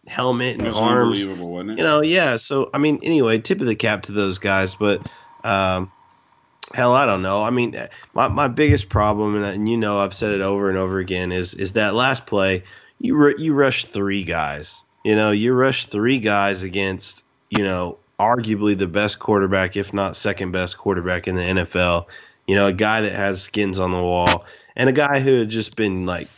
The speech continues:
Speaker 1: just chopping up your defense all day, and you, you rush three. And then after the fact, I think I shared it with you, but you could see an overhead shot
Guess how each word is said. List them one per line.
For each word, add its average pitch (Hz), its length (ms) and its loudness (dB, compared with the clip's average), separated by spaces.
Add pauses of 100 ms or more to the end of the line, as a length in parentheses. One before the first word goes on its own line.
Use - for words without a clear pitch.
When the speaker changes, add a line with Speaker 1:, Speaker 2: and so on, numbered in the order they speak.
Speaker 1:
just 95 300 -6 (140)
chopping 107 460 0
up 95 180 -2
your 92 100 -4
defense 92 500 -4
all 87 140 -2
day, 92 400 0 (280)
and 107 180 0
you, 127 440 2
you 117 320 0
rush 104 360 2
three. 104 380 0 (300)
And 123 200 0
then 139 360 2
after 139 300 -2
the 113 120 -2
fact, 95 480 -4 (1040)
I 117 60 0
think 113 200 0
I 98 80 2
shared 135 320 2
it 107 120 0
with 101 240 -2
you, 101 120 -2
but 98 300 0
you 113 140 -4
could 113 160 -12
see 123 180 0
an 101 100 2
overhead 110 580 0
shot 131 540 0